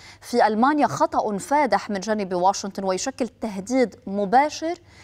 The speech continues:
للأمن الدولي ويزيد من مخاطر سباق التسلح الصاروخي. وأضاف: "أود أن أؤكد أن التسامح الروسي مع الاستفزازات ضد أمن بلادنا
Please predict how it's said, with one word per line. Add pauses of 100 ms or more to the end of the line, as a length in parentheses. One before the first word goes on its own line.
(140)
للأمن
الدولي
ويزيد
من
مخاطر
سباق
التسلح
الصاروخي.
وأضاف: (400)
"أود
أن
أؤكد
أن
التسامح
الروسي
مع
الاستفزازات
ضد
أمن
بلادنا